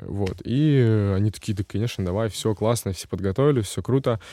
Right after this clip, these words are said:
Я прихожу, ну, там, отыгрываю с ними, все окей, там. Вот, и потом мы выходим, и этот Дима мне рассказывает, говорит: «Я, короче, смотрю,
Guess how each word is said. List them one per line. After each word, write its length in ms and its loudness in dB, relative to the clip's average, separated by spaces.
Я 120 2
прихожу, 680 0
ну, 180 4
там, 180 0
отыгрываю 440 2
с 140 -4
ними, 160 2
все 240 -4
окей, 300 2
там. 300 -2
Вот, 240 6
и 20 -6
потом 260 4
мы 120 8
выходим, 400 4
и 40 0
этот 140 0
Дима 200 0
мне 120 -2
рассказывает, 560 0
говорит: 300 -2
«Я, 80 8
короче, 260 4
смотрю, 440 0